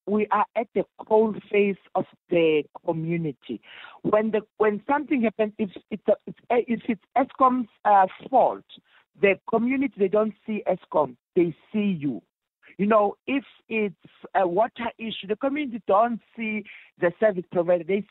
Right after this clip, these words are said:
see you. You know, if anything happens, because you stay with them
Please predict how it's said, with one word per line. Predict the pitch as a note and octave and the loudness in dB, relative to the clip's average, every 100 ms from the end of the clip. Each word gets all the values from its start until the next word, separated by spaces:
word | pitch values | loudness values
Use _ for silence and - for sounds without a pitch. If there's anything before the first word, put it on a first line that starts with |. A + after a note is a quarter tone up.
| _ - | _ -8
see | C#4 B3+ F#3 | -4 -2 -2
you. | F3+ D3+ - _ _ | -4 -6 -10 _ _
You | F#3 | 0
know, | G3+ G3 - - _ | 2 2 -2 -20 _
if | A3+ - _ | -12 -12 _
anything | C#4+ D4+ C#4 D4+ A#3 | 0 0 -4 -4 -2
happens, | A3+ - D#3 A2 G#3 - - | -2 -2 -6 -6 -16 -20 -10
because | G3+ A#3+ - | -2 -2 0
you | G3 G#3+ - | -2 -2 -4
stay | - D4+ D#4 | 0 2 2
with | A3+ G#3 _ | 0 -6 _
them | G#3+ A#3 A3+ | 0 2 -2